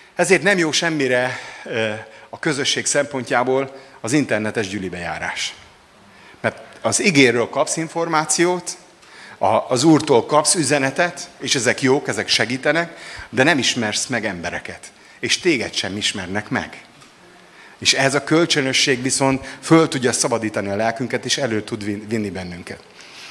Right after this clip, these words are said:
A másik, ide nagyon szorosan kapcsolódik, az elfogadás felszabadultsága. Annak ellenére, hogy ismersz, mégis elfogadsz.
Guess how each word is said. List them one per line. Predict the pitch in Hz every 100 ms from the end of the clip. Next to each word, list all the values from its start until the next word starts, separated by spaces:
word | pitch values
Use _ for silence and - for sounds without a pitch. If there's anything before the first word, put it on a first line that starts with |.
| - - - - -
A | 160
másik, | 240 233 202 208 -
ide | - 170 180
nagyon | 180 143
szorosan | 127 - 135 127 120
kapcsolódik, | 110 147 - 165 156 165 143 - - - - _ - - - - - -
az | 139 160
elfogadás | 208 208 135 131 123 113 -
felszabadultsága. | 120 110 110 95 92 92 - 82 - 92 - - - _ _ _ - _ - - - - _ - - - - 302 - - - - - _ -
Annak | 233 156 139
ellenére, | 170 143 123 113 104
hogy | 120
ismersz, | 180 - 180 156
mégis | 160 127 120
elfogadsz. | 123 90 - 90 80 -